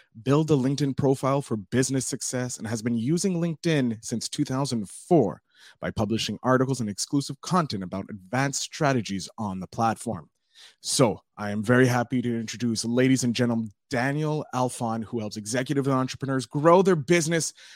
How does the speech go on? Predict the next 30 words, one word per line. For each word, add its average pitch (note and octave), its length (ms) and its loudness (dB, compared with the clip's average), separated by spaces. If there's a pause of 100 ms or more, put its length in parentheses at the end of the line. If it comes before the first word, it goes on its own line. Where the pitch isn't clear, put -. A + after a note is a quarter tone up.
(140)
with G#2 100 -10
his A2 140 -4
programs B2 460 2
and A2 120 -2
done-for-you C3+ 460 0
premium D#3+ 480 0
packages. G#2+ 520 0
Thank G2 160 -10
you G2+ 60 -8
so - 400 4
much A2+ 200 0
for - 120 -6
being A2+ 200 -4
a A2 40 -4
guest G2+ 320 -6
with G#2 140 -10
us G2+ 160 -8
today. A2 140 -8
I'm G#2 160 -4 (120)
excited - 540 4
to C3 80 6
learn B2 180 6
about A2 220 4
your G#2+ 120 0
journey A#2+ 420 0
and A2 100 -2
how G#2+ 100 -4
you G#2+ 140 -2
can G2+ 100 -8
help G#2+ 280 -2